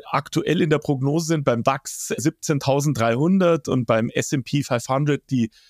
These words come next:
fünftausender Marke, die stammen aus dem letzten November. Damals waren das Performance-Zahlen von etwa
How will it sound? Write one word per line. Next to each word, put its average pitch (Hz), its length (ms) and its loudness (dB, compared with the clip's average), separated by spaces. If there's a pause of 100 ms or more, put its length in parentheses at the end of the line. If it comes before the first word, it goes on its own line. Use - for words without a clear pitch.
(120)
fünftausender 165 680 2
Marke, 147 380 2
die 175 320 0
stammen 170 560 0
aus 147 240 0
dem 143 120 -2
letzten 147 380 -2
November. 143 440 2
Damals 147 500 0
waren 139 300 2
das 147 160 0 (400)
Performance-Zahlen 147 840 0
von 143 160 0
etwa 139 400 0